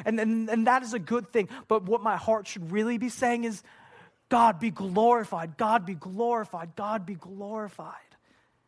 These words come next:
And so tonight we're gonna look at an, an example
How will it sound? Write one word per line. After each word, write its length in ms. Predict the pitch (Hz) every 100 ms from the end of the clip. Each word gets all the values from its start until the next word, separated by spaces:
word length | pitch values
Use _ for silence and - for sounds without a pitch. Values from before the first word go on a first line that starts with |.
| _ _ _
And 120 | 180 175
so 80 |
tonight 340 | 202 226 220 196
we're 100 | 202
gonna 140 | 208
look 220 | 196 208
at 100 | 214
an, 320 | 170 160 170 - -
an 80 | 170
example 800 | 156 143 165 196 214 156 123